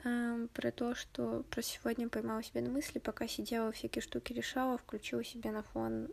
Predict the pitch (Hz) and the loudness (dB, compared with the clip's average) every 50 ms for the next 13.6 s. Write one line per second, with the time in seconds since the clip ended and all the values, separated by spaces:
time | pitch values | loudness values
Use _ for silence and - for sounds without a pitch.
0 | - - - - 214 220 220 214 - - 226 220 214 208 214 220 226 - - 208 | -10 -12 -10 -8 -6 -4 -4 -6 -2 0 0 2 2 2 2 0 0 2 0 0
1 | 220 - - 262 277 269 262 - - - - 208 214 220 220 208 - - - - | 0 2 2 2 4 2 2 0 -2 -4 -4 -2 -2 -2 -4 -6 -6 -8 -8 -10
2 | - - - 208 208 202 - - - - - - - - - - - - - - | -12 -6 -4 -4 -4 -4 -6 -10 -16 -16 -14 -16 -16 -16 -18 -18 -18 -20 -20 -18
3 | - - - - - - - - - - - - - - - - - - 214 214 | -18 -18 -18 -16 -16 -16 -16 -16 -14 -16 -16 -16 -18 -18 -18 -6 -2 0 2 4
4 | 208 208 208 202 202 202 - - - 220 - - 214 208 208 208 208 220 220 - | 4 4 4 4 4 2 0 -2 -4 -4 -2 -2 0 2 2 0 0 -2 -6 -6
5 | - - 214 208 208 208 220 214 214 202 202 208 - - - - - - 202 - | -2 0 2 2 2 2 0 0 0 0 0 0 -2 -6 -10 -8 -8 -8 -8 -4
6 | - 202 220 214 208 - - 269 269 285 277 277 262 247 - - 254 240 240 247 | -4 -4 -4 -2 -4 -2 4 6 6 6 6 4 2 0 0 2 2 2 2 2
7 | 240 240 - - - 233 240 240 - - 233 226 - - - - - - - - | 2 0 -2 0 2 0 2 0 0 0 0 0 -2 -6 -12 -12 -12 -12 -12 -12
8 | - - - - - - - - - - - - - - - - - - - - | -14 -14 -14 -14 -14 -14 -14 -16 -16 -18 -20 -20 -20 -20 -20 -20 -20 -14 -6 -4
9 | 214 208 202 196 196 196 196 196 196 208 - 220 196 196 190 - - - - - | 0 0 2 2 2 2 0 0 -2 -2 0 2 2 2 2 0 -4 -8 -8 -8
10 | - - - - - - - - - - - - - - - - - - - 214 | -8 -12 -18 -20 -20 -20 -20 -20 -20 -20 -20 -14 -14 -14 -14 -14 -10 -6 -2 0
11 | 214 208 202 208 - - 214 - - - 233 233 226 220 - - - - 208 214 | 2 2 2 2 0 -2 -2 -2 0 0 2 2 2 0 -2 -4 -4 -4 -4 -2
12 | 220 208 - - - 220 - - 214 - - - 226 214 202 202 202 196 190 185 | -2 -4 -4 -4 -6 -6 -4 -4 -6 -6 -6 -4 -4 -2 0 0 0 0 0 -2
13 | 196 214 226 226 - - - 214 208 208 - | -2 -4 -6 -8 -8 -6 -4 -2 -2 -2 -2